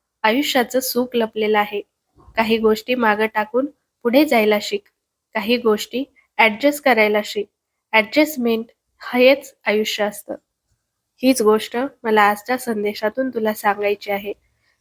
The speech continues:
ही गोष्ट पटते का? तुझं नातं जर तुला टिकवायचं असेल, तर काही गोष्टी काननिराळ्या टाकाव्या लागतील,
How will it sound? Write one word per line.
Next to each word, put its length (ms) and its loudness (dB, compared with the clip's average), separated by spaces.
ही 40 0
गोष्ट 360 4
पटते 420 0
का? 240 0
तुझं 260 2
नातं 320 2
जर 140 0
तुला 180 -2
टिकवायचं 520 -6
असेल, 280 -4
तर 120 6
काही 320 2
गोष्टी 400 -2
काननिराळ्या 680 -2
टाकाव्या 520 0
लागतील, 400 -2